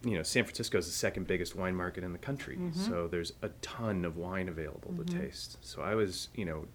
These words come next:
Speaker 1: during that job, during the two and a half years I had that job, you know, I would be tasting anywhere from fifty to a hundred wines a week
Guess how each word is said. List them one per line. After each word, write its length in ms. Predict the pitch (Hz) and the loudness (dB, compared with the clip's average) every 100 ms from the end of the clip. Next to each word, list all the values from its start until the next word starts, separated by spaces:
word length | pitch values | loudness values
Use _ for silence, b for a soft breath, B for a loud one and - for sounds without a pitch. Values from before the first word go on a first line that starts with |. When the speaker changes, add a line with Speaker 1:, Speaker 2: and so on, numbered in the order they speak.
| - | 2
Speaker 1:
during 240 | 101 95 | 6 6
that 200 | 90 87 | 6 4
job, 300 | 90 95 90 | 4 4 4
during 180 | 87 87 | 4 0
the 80 | 82 - | 0 -4
two 140 | - 92 | -2 0
and 80 | |
a 60 | 87 | 0
half 200 | 87 - | -2 -2
years 180 | 85 82 | -2 -2
I 80 | 80 | -2
had 180 | 82 78 | -2 -2
that 160 | 78 | -4
job, 440 | - 98 87 82 80 B B B B B B | -4 0 2 2 -2 B B B B B B
you 100 | - 78 | -2 0
know, 60 | |
I 120 | 65 | 2
would 160 | 113 85 | 0 0
be 80 | 87 | -4
tasting 760 | - 90 85 - 85 82 82 - | -2 0 0 0 0 0 -2 -2
anywhere 400 | 90 87 82 80 | -2 0 0 -2
from 220 | - 80 | -4 -8
fifty 380 | - 85 - 82 | -4 -4 -2 -4
to 100 | 80 | -4
a 40 | 76 | -4
hundred 280 | 80 76 - | -4 -6 -8
wines 240 | 62 73 | -10 -8
a 40 | 78 | -8
week 320 | 78 - | -8 -8